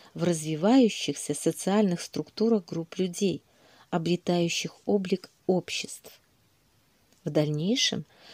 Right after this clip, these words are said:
преимущественные особенности развития мозга применялись от поколения к поколению. Развитие генотипа мозга было первичным, а все проявленные процессы,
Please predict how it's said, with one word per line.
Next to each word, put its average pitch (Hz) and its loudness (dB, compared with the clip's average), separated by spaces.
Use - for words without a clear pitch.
преимущественные 190 4
особенности 165 0
развития 170 0
мозга 208 2
применялись 254 6
от 214 0
поколения 202 0
к - -20
поколению. 160 -2
Развитие 160 -2
генотипа 190 0
мозга 180 0
было 180 0
первичным, 165 -2
а 175 -2
все 240 2
проявленные 165 2
процессы, - -2